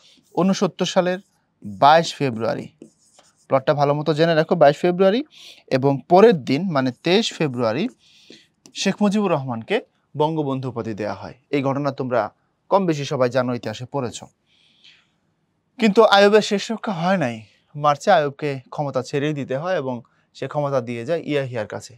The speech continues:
বাকিটা তো ইতিহাস। তো এই হচ্ছে ঊনসত্তরের ঘটনা, ঊনসত্তরের গণ অভ্যুত্থান। তো গণ অভ্যুত্থান বলতে বোঝায় কি? গণ অভ্যুত্থান বা মাস আপরাইজিং বলতে বোঝায়, সোজা কথা যদি বলি, ধরো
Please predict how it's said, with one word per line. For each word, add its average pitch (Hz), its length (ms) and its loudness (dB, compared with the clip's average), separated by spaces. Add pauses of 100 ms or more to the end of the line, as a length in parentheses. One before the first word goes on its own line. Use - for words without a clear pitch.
বাকিটা 117 280 -6
তো 107 100 -10
ইতিহাস। - 500 -16 (920)
তো - 80 -4 (140)
এই 220 180 6
হচ্ছে 247 260 0
ঊনসত্তরের 165 580 -2
ঘটনা, 127 460 -6 (200)
ঊনসত্তরের 139 540 -6
গণ 113 160 -8
অভ্যুত্থান। 113 480 -8 (400)
তো 147 80 -4
গণ 180 220 4
অভ্যুত্থান 214 480 2
বলতে 233 240 4
বোঝায় 151 440 -2
কি? - 220 -16 (180)
গণ 147 160 -6
অভ্যুত্থান 175 420 -4
বা 185 100 0
মাস 156 240 -4
আপরাইজিং 170 500 0
বলতে 190 220 -2
বোঝায়, 147 460 0 (580)
সোজা 160 260 2
কথা 185 180 -2
যদি 185 220 -2
বলি, 131 200 -2
ধরো 175 440 6